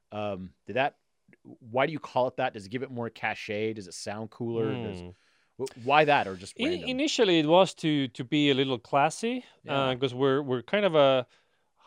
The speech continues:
Speaker 2: highbrow brand in the sense that we're expensive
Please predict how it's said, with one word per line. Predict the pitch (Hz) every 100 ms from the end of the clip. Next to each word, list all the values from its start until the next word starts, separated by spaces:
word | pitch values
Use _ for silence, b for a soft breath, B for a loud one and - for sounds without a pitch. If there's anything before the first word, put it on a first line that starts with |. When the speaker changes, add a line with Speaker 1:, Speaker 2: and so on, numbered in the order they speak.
| -
Speaker 2:
highbrow | - 160 180 156 156 147 135
brand | 113 120 135 143 131
in | 113
the | 113
sense | - 131 123
that | -
we're | 113 107
expensive | 98 - 127 127 - 196 -